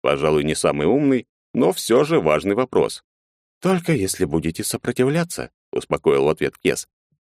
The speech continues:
«Особого смысла убивать низкоуровневых игроков я не вижу». Клон сделал несколько шагов к порталу, когда я решил задать ему ещё один вопрос. «Вам известно, как излечить последствия заражения?» Кес остановился и посмотрел на меня.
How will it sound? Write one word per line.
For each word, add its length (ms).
«Особого 500
смысла 560
убивать 420
низкоуровневых 840
игроков 600
я 160
не 120
вижу». 400
Клон 320
сделал 400
несколько 420
шагов 340
к 100
порталу, 580
когда 220
я 120
решил 300
задать 380
ему 160
ещё 220
один 200
вопрос. 420
«Вам 200
известно, 380
как 160
излечить 400
последствия 520
заражения?» 640
Кес 200
остановился 680
и 40
посмотрел 560
на 80
меня. 340